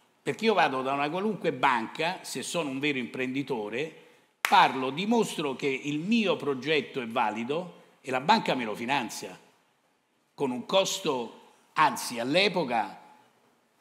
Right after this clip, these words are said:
I soldi li regalavano, non costavano nulla. Oggi ancora, io, vedete, quando ho fatto il mio primo film,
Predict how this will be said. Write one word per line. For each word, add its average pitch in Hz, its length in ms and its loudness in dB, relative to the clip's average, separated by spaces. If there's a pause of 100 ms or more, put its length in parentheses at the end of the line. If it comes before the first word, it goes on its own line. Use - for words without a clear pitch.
(180)
I 117 60 -4
soldi 165 340 2
li 120 140 0
regalavano, 107 880 0
non 104 140 -12
costavano 117 500 -4
nulla. 117 500 -2 (1040)
Oggi 156 340 4
ancora, 135 840 2 (580)
io, 190 280 2
vedete, 143 420 -2
quando 190 260 0
ho 196 40 -2
fatto 170 320 -4
il 131 80 0
mio 143 180 0
primo 139 300 -2
film, 110 580 -6